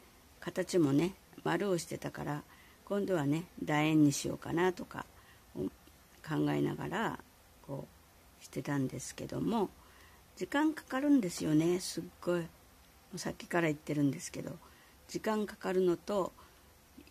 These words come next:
あの、手順？手順の要領がいまいちわからないから、やっぱりこういうのは何個も作らないと成功しないんだなと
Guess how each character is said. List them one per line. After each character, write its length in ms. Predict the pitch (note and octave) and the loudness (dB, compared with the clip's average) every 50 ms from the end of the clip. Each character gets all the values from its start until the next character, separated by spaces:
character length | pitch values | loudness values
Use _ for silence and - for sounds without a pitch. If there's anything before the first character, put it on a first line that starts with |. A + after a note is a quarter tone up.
| - - - | -20 -14 -6
あ 120 | - C#3+ D3 | -2 2 2
の、 400 | C#3+ C#3 C#3 - - - - - - - - | 2 2 2 0 -4 -6 -8 -10 -14 -18 -8
手 140 | - F#3+ F#3+ | -4 -2 0
順？ 340 | E3+ F#3 G3+ A#3 C4+ C#4+ C#4+ - - - - - | 0 2 2 2 2 0 -2 -4 -10 -20 -14 -8
手 120 | - G3+ | -6 -4
順 360 | F#3 G#3+ A#3+ A#3 A#3 A#3 A#3 | -2 0 2 2 4 4 4
の 120 | A3+ A3 G#3 | 4 2 2
要 280 | G3+ G3 G3+ G3+ G3 | 2 2 2 2 2
領 220 | G3 G3 F#3+ F#3+ F#3 | 2 2 2 2 2
が 180 | F3+ E3 D#3 | 2 0 0
い 60 | - E3 | 2 4
ま 240 | E3 D#3+ E3 D#3+ | 4 4 4 4
い 60 | D#3+ D#3 | 2 0
ち 120 | - D3+ | -2 -4
わ 120 | D3 C#3+ | -4 -4
か 140 | D3 - D#3 | -4 -6 -4
ら 100 | D#3 D3 | -2 -2
な 140 | D3 D3 D3+ | 0 0 -2
い 60 | - | -4
か 160 | - - E3+ | -6 -8 -8
ら、 160 | E3 E3 D#3+ - - - - - - - - - - - - - | -8 -6 -8 -8 -12 -18 -20 -20 -20 -20 -20 -20 -20 -18 -10 -8
や 100 | - - | -8 -8
っ 20 | - | -6
ぱ 120 | - A3+ | -4 -4
り 160 | A3 F#3 - - - - - - - - - - - | -2 -4 -4 -6 -10 -20 -20 -20 -20 -20 -20 -20 -16
こ 160 | - - F3 F3 | -8 -4 0 2
う 80 | F3 | 4
い 100 | F#3 F#3+ | 4 4
う 40 | F#3+ | 4
の 60 | F#3+ | 4
は 80 | F3+ D#3+ | 4 4
何 240 | D3+ D3 D3+ E3 E3+ | 4 4 4 2 2
個 120 | - G3+ | 0 -2
も 140 | G3+ G3 F3+ | -2 -2 -2
作 200 | - - - E3 | -4 -6 -6 -4
ら 120 | D#3+ D3+ D3+ | -2 0 2
な 140 | D3+ D3+ | 2 2
い 80 | D3+ D3+ | 0 -2
と 340 | - - G#3+ G#3 G3 - - - - - - - - - - | -4 -4 -4 -2 -2 -4 -4 -8 -16 -20 -20 -20 -20 -20 -16
成 180 | - - D3+ D3+ | -8 -4 -2 -2
功 220 | C#3+ - - D3 | -2 -2 -2 -2
し 180 | C#3+ - - - | -2 -2 -2 0
な 120 | - D#3 D3+ | 0 2 2
い 80 | D3+ | 2
ん 60 | D3 | 2
だ 120 | D3 C3 C3+ | 2 2 2
な 200 | E3+ G#3 A3 G#3 | 2 2 2 0
と 240 | - - C#3+ - | -4 -8 -10 -10